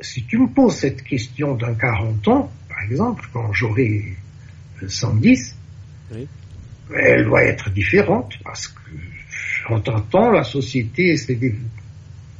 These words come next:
Speaker 1: développée d'autres façons, et notre réponse est une autre, euh, aussi. Tu sais que j'insiste dans ces questions de la plus-value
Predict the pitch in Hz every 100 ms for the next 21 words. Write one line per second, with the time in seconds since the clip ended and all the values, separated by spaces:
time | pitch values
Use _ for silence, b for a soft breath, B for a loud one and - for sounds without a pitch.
0 | - - 170 185 151 165 135 - 185 196
1 | 143 156 - 139 123 - 131 - - 277
2 | 277 202 143 156 170 156 120 143 - 208
3 | 214 151 135 147 151 175 156 - 107 120
4 | 113 B B B B B - 113 120 165
5 | - - 262 - - 131 - 226 - 180
6 | 180 - - 233 - - 143 143 139 -
7 | - 143 - - 135 131 127 127 165 147
8 | 147 147 135